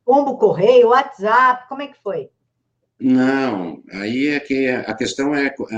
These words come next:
Speaker 2: aí sim é, é meio complicado, porque eu gravo os vídeos com a Yara, a minha parceira, a gente, né, tem, é um diálogo que a gente grava, todos os meus vídeos, né? Esse aí, inclusive, ela foi intimada também, meia hora antes que eu.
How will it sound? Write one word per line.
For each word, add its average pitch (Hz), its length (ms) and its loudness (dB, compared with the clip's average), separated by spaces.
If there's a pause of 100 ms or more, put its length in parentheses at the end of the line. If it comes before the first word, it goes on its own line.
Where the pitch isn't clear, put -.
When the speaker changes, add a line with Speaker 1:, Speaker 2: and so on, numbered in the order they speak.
Speaker 2:
aí 120 300 0
sim 135 420 -2
é, 113 300 -6
é 107 40 -2
meio 120 240 -4
complicado, 117 640 -6
porque 120 360 -4
eu 135 180 0
gravo 143 340 0
os 110 140 0
vídeos 135 280 -2
com 127 140 -6
a 147 60 0
Yara, 117 500 -2 (1120)
a 92 80 -8
minha 107 220 0
parceira, 104 500 -2
a 87 40 -6
gente, 107 360 -6 (260)
né, 98 280 -4
tem, 113 360 -6
é 101 80 -4
um 107 120 -2
diálogo 117 500 -2
que 113 80 -8
a 110 40 -6
gente 120 220 -6
grava, 98 240 -6
todos 127 200 -4
os 113 60 -6
meus 117 220 -4
vídeos, 92 360 -6
né? 104 200 -10 (300)
Esse 127 380 -2
aí, 113 180 0
inclusive, 135 500 0
ela 135 140 -4
foi 160 180 0
intimada 139 520 0
também, 123 480 0
meia 135 300 0
hora 127 200 -4
antes 123 180 -10
que 131 140 -4
eu. 95 240 -4